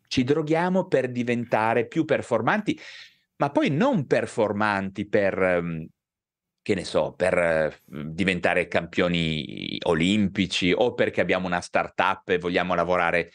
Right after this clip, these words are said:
ventiquattro, performanti per star dietro alle richieste di personaggi allucinanti, no? I boss, i professori universitari.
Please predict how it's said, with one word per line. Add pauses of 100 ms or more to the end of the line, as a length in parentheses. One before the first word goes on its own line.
(100)
ventiquattro, (300)
performanti
per
star
dietro
alle
richieste
di
personaggi
allucinanti,
no?
I
boss,
i
professori
universitari.